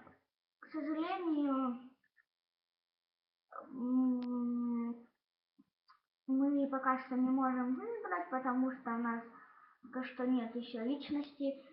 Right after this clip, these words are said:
и мы будем скоро выпускать второй сезон этого,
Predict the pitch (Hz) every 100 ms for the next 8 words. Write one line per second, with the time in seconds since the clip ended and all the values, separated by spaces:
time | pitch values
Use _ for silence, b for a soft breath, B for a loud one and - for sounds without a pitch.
0 | B _ 247 269 262 254 247 240 233 226
1 | 220 196 - - - - - - - -
2 | - 226 240 262 294 320 311 285 254 226
3 | 233 277 233 240 - - - - 247 285
4 | 262 262 B B B - 233 - - -
5 | 120 123 - - 233 233 240 - 240 247
6 | 240 294 330 269 220 220 330 B B B
7 | _ 226 240 247 247 226 233 226 226 196